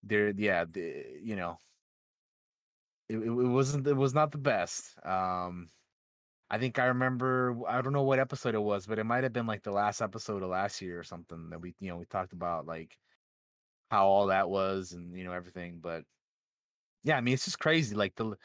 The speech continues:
we started this in May of twenty nineteen, and here we are again in May of twenty twenty-one, and just thinking back at everything that has happened since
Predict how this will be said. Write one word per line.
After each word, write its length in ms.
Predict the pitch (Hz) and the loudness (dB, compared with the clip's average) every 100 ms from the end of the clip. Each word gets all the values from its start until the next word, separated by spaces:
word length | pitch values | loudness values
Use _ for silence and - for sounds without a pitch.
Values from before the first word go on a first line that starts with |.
| - - _ | -20 -20 _
we 100 | 127 | -4
started 480 | 143 - 175 202 208 | -2 4 6 6 6
this 260 | 180 180 - | 4 4 2
in 200 | 135 120 | -4 0
May 260 | 131 165 | 2 4
of 100 | 180 | 2
twenty 300 | - 160 165 | 2 -4 -4
nineteen, 580 | 160 151 151 - 92 87 - _ _ _ _ _ _ _ _ _ _ - | -2 -4 -4 -8 -10 -12 -18 _ _ _ _ _ _ _ _ _ _ -16
and 100 | 104 | -10
here 180 | 123 156 | -4 0
we 160 | 160 | 4
are 420 | 160 147 117 101 107 _ _ | 6 8 6 4 -4 _ _
again 500 | 113 120 120 101 92 87 | -8 -2 0 0 -4 -10
in 160 | 104 | -8
May 220 | 110 123 | -4 -2
of 120 | 127 - | -2 -4
twenty 300 | 131 123 123 | -8 -8 -8
twenty-one, 600 | 127 120 110 92 85 85 _ _ _ _ _ _ | -8 -8 -6 -6 -10 -14 _ _ _ _ _ _
and 100 | 110 | -10
just 280 | 120 135 - _ _ | -8 -8 -10 _ _
thinking 340 | 170 165 143 | -2 0 -2
back 320 | 120 135 127 - | 2 2 2 -2
at 140 | 95 _ _ - | -6 _ _ -4
everything 1120 | 139 165 175 151 135 123 113 107 90 87 90 _ _ _ _ _ _ _ _ _ _ _ _ | 2 4 4 0 -4 -4 -4 -10 -10 -12 -18 _ _ _ _ _ _ _ _ _ _ _ _
that 180 | 127 113 | -2 0
has 260 | 117 110 - | 0 -2 -4
happened 560 | 127 120 127 135 104 | -4 -2 -2 -6 -6
since 800 | - - 110 110 95 87 - - | -10 -8 -4 -4 -6 -10 -14 -14